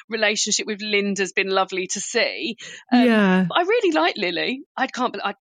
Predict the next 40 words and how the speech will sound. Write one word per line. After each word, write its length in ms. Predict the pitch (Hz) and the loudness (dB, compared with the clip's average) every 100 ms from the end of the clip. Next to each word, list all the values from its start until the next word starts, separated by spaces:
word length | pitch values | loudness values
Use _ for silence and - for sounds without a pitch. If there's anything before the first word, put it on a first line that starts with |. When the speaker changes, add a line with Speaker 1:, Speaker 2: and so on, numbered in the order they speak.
| 208 | -8
Speaker 1:
I 120 | 196 | -8
don't 220 | 233 220 | -8 -12
know 60 | 170 | -12
what 140 | 151 | -12
she's 120 | 165 | -14
doing 180 | - 151 | -12 -12
with 100 | 151 | -12
Russ, 260 | 156 147 - | -12 -14 -12
but 100 | - | -8
I 120 | 220 214 | -2 0
Speaker 2:
<laughs> 60 | |
Exactly, 920 | - - 330 320 339 277 - 349 320 | 2 2 2 2 2 0 -2 4 4
that's 320 | 269 349 - - | 4 2 0 -4
the 120 | 269 | -2
Speaker 1:
<laughs> 220 | - 349 | 0 2
Speaker 2:
problem. 560 | 285 370 _ 392 381 370 403 | 0 -2 _ -4 -4 -4 -2
Speaker 1:
I 80 | 269 | -2
really 260 | 294 311 285 | 0 -2 -2
like 240 | 285 269 | -4 -4
her. 60 | 208 | -6
I 80 | 202 | -4
find 220 | - 240 | -4 -4
her 40 | |
very 200 | 226 247 | -4 -6
sensible 840 | 240 269 233 - 214 175 165 175 185 | -6 -6 -8 -8 -10 -6 -4 -4 -6
and 200 | 190 196 | -8 -8
sort 260 | 196 170 | -8 -6
of, 200 | 196 196 185 | -6 -8 -6
um, 340 | 185 185 190 190 _ - _ | -4 -4 -6 -12 _ -20 _
yeah, 240 | 254 208 156 | -2 -2 0
I 80 | 208 | -4
just, 280 | 220 220 - | -4 -6 -8
I 80 | 220 | -10
just 200 | 220 220 | -8 -8
think 180 | 247 190 | -8 -4
they're, 200 | 226 208 | -4 -4
they're 140 | 233 220 | -4 -4
a 40 | |
good 220 | 220 220 - | -4 -6 -4
twosome. 600 | 233 220 - 160 151 | -2 -2 -2 -4 -6